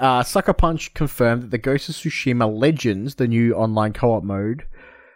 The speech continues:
uh, will launch on the sixteenth of October for free. Uh, will, it will also release alongside the update one point one, which contains some major new features for the single-player story, including a new game plus,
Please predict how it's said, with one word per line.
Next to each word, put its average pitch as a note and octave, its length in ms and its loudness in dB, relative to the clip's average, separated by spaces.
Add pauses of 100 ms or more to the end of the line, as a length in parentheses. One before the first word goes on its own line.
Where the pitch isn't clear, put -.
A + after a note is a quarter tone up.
(120)
uh, A#2 200 4
will C#3 200 4
launch A#2+ 320 2
on A#2+ 160 -6
the A2+ 80 -4
sixteenth - 640 -4 (100)
of G#2+ 140 -4
October G#2 760 -2 (380)
for A2 300 0
free. C#3+ 640 -2 (420)
Uh, A#2 160 4
will, B2+ 300 0 (100)
it C3+ 240 4
will C#3+ 120 4
also D3 260 4
release C3+ 320 4
alongside B2+ 440 2
the A2+ 100 2
update A2+ 340 -2
one A#2 240 0
point A2+ 240 2
one, G#2+ 180 0
which A#2 160 -6
contains A2 400 -2
some A2+ 300 -2
major B2 320 2
new A2+ 160 -2
features G#2+ 380 -4
for A2 100 -8
the G#2 80 -6
single-player G2 480 -4
story, G2 340 -6
including G#2 400 -4
a G#2 60 -4
new G2+ 160 -6
game A2+ 260 -4
plus, - 500 -4